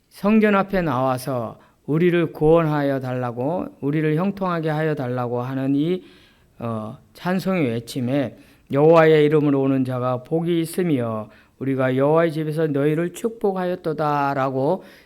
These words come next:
성전에서, 어, 무리들을 맞이하는 그 제사장이나 레지파 사람들이 이 화답하는 내용입니다.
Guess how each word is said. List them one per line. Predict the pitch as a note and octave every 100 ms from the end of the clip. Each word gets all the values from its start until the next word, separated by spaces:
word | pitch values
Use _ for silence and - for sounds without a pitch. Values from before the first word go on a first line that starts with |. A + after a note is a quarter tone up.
| _
성전에서, | - E3 D#3+ D3 C#3 B2+ D3 E3 G3+ G#3 - _ _
어, | - A2 G#2+ G2+
무리들을 | A2+ D#3 F3 D#3 C3+ C#3 F#3 -
맞이하는 | A#2+ A#2 B2 C3+ B2 C#3 E3+ C#3 - _ _
그 | B2+
제사장이나 | - B2+ C#3 C#3 B2 A#2+ B2+
레지파 | C3 C3+ D#3+ D#3+ D#3+ E3
사람들이 | D#3+ D#3+ D#3 C3 C#3+ D#3+ D3 - _
이 | -
화답하는 | A#2 - G3 G3+ - B2+ A#2+ E3+ - A2
내용입니다. | A2 B2 B2 G2+ G2 A#2+ B2